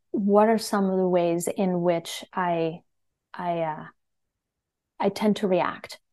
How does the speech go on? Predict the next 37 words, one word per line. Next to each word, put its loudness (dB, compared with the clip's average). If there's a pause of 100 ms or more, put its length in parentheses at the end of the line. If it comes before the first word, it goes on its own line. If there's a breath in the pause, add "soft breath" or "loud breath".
So 6
here's 4
an 6
exercise 2
idea 2
that 0
I 0
wanna -2
share. -2
And, -2
you -2
know, -6
maybe -2
people -4
listening -4
to -6
this, -4
you -6
know, -6
they -4
can -6 (500 soft breath)
um, -4 (100)
pause 2
the 0
recording, -2
you -2
know, -2 (120)
find 0
a 0
piece 0
of -8
paper 0
and -2
a -2
journal, -2
you 2
know, -2